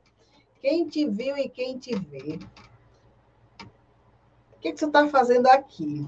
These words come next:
Teu lugar não é aqui, não. Agora tu tá aí, né? Antes tu usava o teu verbo fácil pra desencaminhar as pessoas. Agora tu tá aí querendo dar uma de boazinha, né? De querendo ajudar, que não sei o quê e tudo."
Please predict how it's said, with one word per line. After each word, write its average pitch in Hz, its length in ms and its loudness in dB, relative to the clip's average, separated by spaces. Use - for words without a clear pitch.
Teu 208 100 0
lugar 202 280 4
não 220 80 2
é 240 60 2
aqui, 294 220 -6
não. 208 420 -2
Agora 262 240 6
tu 403 140 -4
tá 415 240 6
aí, 277 200 8
né? 247 140 2
Antes 320 560 2
tu 302 220 0
usava 254 280 6
o 226 80 6
teu 220 200 12
verbo 208 340 6
fácil 311 400 0
pra 311 140 0
desencaminhar 294 760 0
as 302 140 -4
pessoas. 440 960 2
Agora 285 260 4
tu 480 140 0
tá 523 80 0
aí 480 340 12
querendo 311 300 6
dar 294 120 2
uma 285 120 0
de 262 140 -6
boazinha, 226 800 0
né? 277 360 -4
De 240 60 -18
querendo 233 440 2
ajudar, 202 680 -2
que 240 100 -10
não 220 140 -6
sei 202 220 -2
o 196 80 -4
quê 233 200 4
e 202 40 -6
tudo." 294 260 -8